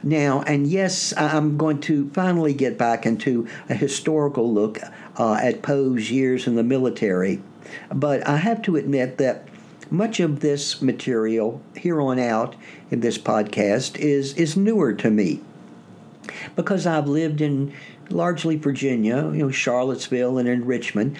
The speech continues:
I'm more familiar with Poe's life in those places. For example, I certainly am more familiar with the experiences of the Allen family at, uh, White Sulphur Springs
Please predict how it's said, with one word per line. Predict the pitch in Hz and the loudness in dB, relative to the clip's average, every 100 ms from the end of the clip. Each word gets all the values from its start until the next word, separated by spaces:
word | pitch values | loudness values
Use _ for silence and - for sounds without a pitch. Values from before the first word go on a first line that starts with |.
| - - | -12 -2
I'm | 143 147 | 0 2
more | 170 180 | 0 0
familiar | 180 151 135 127 147 | -2 0 2 2 2
with | 135 135 | 0 -2
Poe's | - 127 123 117 | 0 0 0 0
life | 110 107 120 | 0 2 0
in | 139 | 2
those | 208 208 | 0 -2
places. | - 101 92 - - - - - - - - - - - - - | -2 -2 -2 -4 -8 -10 -14 -20 -20 -20 -20 -20 -18 -16 -16 0
For | 202 | 2
example, | 180 - 180 175 147 127 | 4 4 4 4 2 0
I | - 135 | 0 -2
certainly | - 185 131 - 131 123 147 - - | 0 -2 0 0 2 0 0 -6 -6
am | 135 135 | -2 0
more | 143 139 | 0 0
familiar | 139 127 117 107 113 147 | 0 2 2 2 2 0
with | - 135 131 | 0 -2 0
the | 139 | 0
experiences | 117 110 - 147 127 123 117 - 139 139 | 0 -2 -2 0 2 2 2 0 -2 -2
of | - 127 117 | 0 -2 0
the | 131 | 0
Allen | 135 131 127 120 | 2 2 2 0
family | - 123 110 113 127 151 - - | 0 2 2 2 2 -2 -10 -6
at, | 127 123 113 110 | -2 0 0 0
uh, | 113 107 | -2 0
White | - 139 131 | 0 0 -2
Sulphur | - 147 127 131 131 | -2 -2 -2 -2 -4
Springs | - - 180 139 98 98 | -4 -2 0 2 2 -2